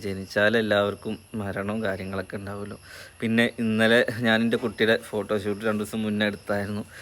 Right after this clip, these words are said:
അപ്പോൾ അതിൽ ഏറ്റവും കൂടുതൽ കമൻസ് വന്നത്, "നൗഫലേ, ഉപ്പ മരിച്ചിട്ട് അനക്കൊരു ഇടങ്ങേറും ഒരു വിഷമവും ഒന്നും കാണാനല്ലോ, ആരെങ്കിലും ഫോട്ടോഷൂട്ടൊക്കെ ഈ നേരത്ത് എടുക്കുമോ, ഈ സമയത്ത് എടുക്കുമോ, അതൊക്കെ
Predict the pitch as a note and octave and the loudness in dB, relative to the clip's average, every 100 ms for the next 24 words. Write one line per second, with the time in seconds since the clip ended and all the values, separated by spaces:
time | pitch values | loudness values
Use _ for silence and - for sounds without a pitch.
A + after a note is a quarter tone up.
0 | - - G#2 A#2 A2+ B2+ A#2+ - C#3+ C3+ | -18 -10 0 4 6 8 6 4 2 2
1 | B2+ A#2+ A#2+ A#2+ A#2+ A2 G#2+ G2 B2 A2 | 2 2 2 2 2 2 0 0 0 0
2 | G#2+ A2 G2+ G2+ G#2 G2+ G2+ A#2+ A#2 G#2+ | 0 0 -2 -4 -4 -2 0 2 4 4
3 | G#2 A2 G2 G2+ G2 A2+ G#2+ G2 F#2+ G2+ | 2 2 2 0 0 2 2 2 -2 -4
4 | G2 G#2+ G#2 F#2 G2 - A2 A2+ - - | 0 0 0 -2 -4 -2 -2 -2 -4 -14
5 | - - - A2+ A#2 B2+ C3+ - A2+ G#2+ | -14 -16 -6 0 4 4 2 2 4 6
6 | A#2 A2 G#2+ G#2+ G2+ G#2 G#2+ G#2+ A2 G2+ | 6 4 2 2 0 0 -2 -2 -4 -4
7 | G2+ - G#2+ A2 G2+ G#2+ A2+ G#2+ G2+ F#2+ | -4 -4 -4 -4 -2 -2 0 0 0 -2
8 | - G2+ - G#2 G#2 - - - A2 G#2+ | -6 -8 -2 -2 -2 -8 -20 -10 0 2
9 | G#2 G#2 G#2 - G#2+ G2 - G#2 G2+ G#2+ | 4 2 0 0 0 -2 -2 -2 -2 -4
10 | G2+ G#2 G#2+ | -2 -2 -2